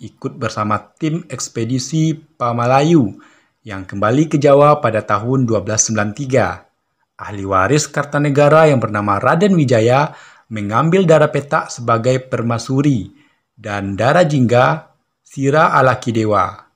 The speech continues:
yaitu bersuamikan kepada seorang dewa atau bangsawan. Pendapat lain mengatakan bahwa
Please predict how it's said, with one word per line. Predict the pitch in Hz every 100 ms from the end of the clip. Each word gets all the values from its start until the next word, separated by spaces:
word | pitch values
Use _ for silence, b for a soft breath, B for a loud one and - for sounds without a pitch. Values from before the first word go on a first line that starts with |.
| _ _ _ _ _
yaitu | 107 101 139 143
bersuamikan | 127 - 117 110 110 139 131
kepada | 127 107 107
seorang | - 113 107
dewa | 107 113 120 127 95 -
atau | - -
bangsawan. | 92 90 90 - 95 104 113 90 90 - - - - - - - - - _ _ _ _ _ _ _ _ _ _ _ _ _ _ _ _ _ _ _ _ _ _
Pendapat | - 160 175 208
lain | 185 185 233
mengatakan | 190 147 123 - 131 156 139
bahwa | 127 120